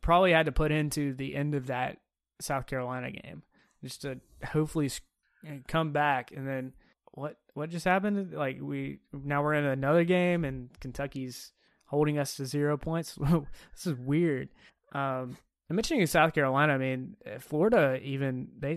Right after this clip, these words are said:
they struggled a little bit against, uh, South Carolina this past week. Um, it really <laughs> wasn't even until, like, I honestly thought South Carolina had a chance. Um, and it wasn't until the fourth quarter when Florida really took over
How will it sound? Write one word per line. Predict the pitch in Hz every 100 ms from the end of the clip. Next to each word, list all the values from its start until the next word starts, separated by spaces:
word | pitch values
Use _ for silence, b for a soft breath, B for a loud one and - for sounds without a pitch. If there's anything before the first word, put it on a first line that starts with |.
| -
they | 170
struggled | - 202 208 185
a | 147
little | 160
bit | 156 143
against, | 139 135 - - -
uh, | 143 127
South | - 143 139
Carolina | 139 131 131 131 127
this | 127
past | 135 127 -
week. | 139 127 - - b b _
Um, | 131 127 123 - _ -
it | 151
really | 147 156 226
<laughs> |
wasn't | 196 196 202
even | 196 185
until, | 151 170 175 170 160 147 b b 151
like, | 147
I |
honestly | 202 226 226 208
thought | 202 175
South | 185 185
Carolina | 190 185 175
had | 156 160
a | 131
chance. | - 139 151 139 - - b b -
Um, | 135 127 127 -
and | 139
it | 139
wasn't | 151 160 151
until | 143 147 143 139 135 -
the | 143
fourth | - 170 170 -
quarter | - 160 151 139 127 127 b b b
when | - 143 135 135 131 - _
Florida | - 143 139 131 127 135
really | 143 135
took | 123 135 127
over | 127 123 123